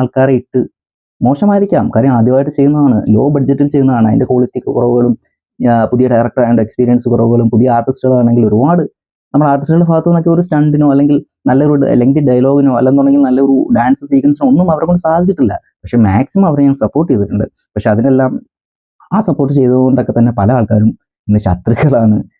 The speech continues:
അപ്പൊ ഈ വന്ന കാലത്ത് ഒരു നന്മ ഒരിക്കലും ചെയ്യാനൊക്കാത്തൊരു സിറ്റുവേഷൻ ആണ്. കാരണം ഒരു ചായ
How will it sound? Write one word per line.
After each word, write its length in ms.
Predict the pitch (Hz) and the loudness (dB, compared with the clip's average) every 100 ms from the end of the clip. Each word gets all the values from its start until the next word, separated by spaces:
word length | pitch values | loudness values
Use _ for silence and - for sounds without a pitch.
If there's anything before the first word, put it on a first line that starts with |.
| - | -4
അപ്പൊ 120 | 110 120 | 0 2
ഈ 40 | 135 | 2
വന്ന 120 | 147 | 2
കാലത്ത് 200 | 143 139 147 | 0 0 0
ഒരു 60 | 147 | 2
നന്മ 180 | 131 139 135 | 2 2 0
ഒരിക്കലും 280 | 120 120 120 | 0 0 0
ചെയ്യാനൊക്കാത്തൊരു 600 | 107 110 117 113 113 104 - | 0 2 0 -2 -2 -2 -4
സിറ്റുവേഷൻ 300 | 107 107 - | -8 -4 -2
ആണ്. 100 | - - _ _ _ _ _ _ - | -4 -8 _ _ _ _ _ _ -2
കാരണം 240 | 131 143 135 | 0 0 0
ഒരു 120 | 156 143 107 - _ _ _ _ _ | 0 0 -2 -12 _ _ _ _ _
ചായ 260 | 131 143 | -2 0